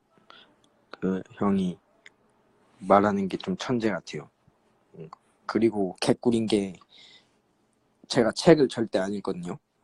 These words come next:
한 세 줄도 안 읽고 토할 것 같아가지고 책을 안, 안 읽는데 그 스윙스 형이 말하는 걸 옆에서 듣고 있으면은 책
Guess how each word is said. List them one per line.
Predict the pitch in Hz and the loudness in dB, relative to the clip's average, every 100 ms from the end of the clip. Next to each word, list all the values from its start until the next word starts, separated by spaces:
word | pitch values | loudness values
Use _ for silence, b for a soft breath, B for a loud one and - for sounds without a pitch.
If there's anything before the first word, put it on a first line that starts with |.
| _ | _
한 | - - | -18 -16
세 | - 131 | -2 0
줄도 | 127 123 104 | 2 0 0
안 | 90 | -6
읽고 | 92 - - - _ b b b _ _ - | -8 -10 -14 -14 _ b b b _ _ -2
토할 | - 120 | 6 6
것 | - 113 - | 6 0 -4
같아가지고 | 107 95 87 82 - _ _ _ _ _ _ | -8 -8 -14 -18 -20 _ _ _ _ _ _
책을 | - 104 104 | -8 -6 -4
안, | 92 90 | -6 -8
안 | - 95 | -6 -4
읽는데 | 101 98 160 82 - _ b b b b b b _ _ _ _ _ _ _ _ _ - - | -4 -6 -10 -18 -20 _ b b b b b b _ _ _ _ _ _ _ _ _ -20 -14
그 | - 110 98 - | 0 4 4 2
스윙스 | - 113 117 - 110 | -6 -6 -4 -2 -2
형이 | 104 107 101 | -2 -4 -2
말하는 | 107 107 104 98 | 0 2 0 -2
걸 | 92 90 | -6 -4
옆에서 | 110 123 120 | -2 -2 -2
듣고 | - - - | -4 -2 2
있으면은 | 110 - 104 92 170 82 - - B B _ _ _ _ _ _ _ _ _ _ _ _ _ - | 2 2 -4 -4 -6 -10 -16 -20 B B _ _ _ _ _ _ _ _ _ _ _ _ _ -4
책 | - 156 | 4 4